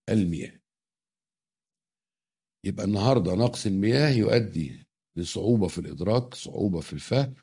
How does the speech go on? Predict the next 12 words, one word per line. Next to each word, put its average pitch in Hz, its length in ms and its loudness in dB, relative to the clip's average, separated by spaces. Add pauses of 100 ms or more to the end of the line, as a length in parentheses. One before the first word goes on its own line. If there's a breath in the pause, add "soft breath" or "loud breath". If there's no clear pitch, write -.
(320)
صعوبة 98 400 2
في 85 140 -10
وصول 95 240 -2
الإشارات، 101 560 -4
صعوبة 104 480 0
في 90 200 -6
إفراز 92 520 -4 (480)
ال-، 71 300 -14
الأحماض 95 480 -4
المنبهة، 78 1120 -2 (920)
أو 123 220 6
شدة 101 760 2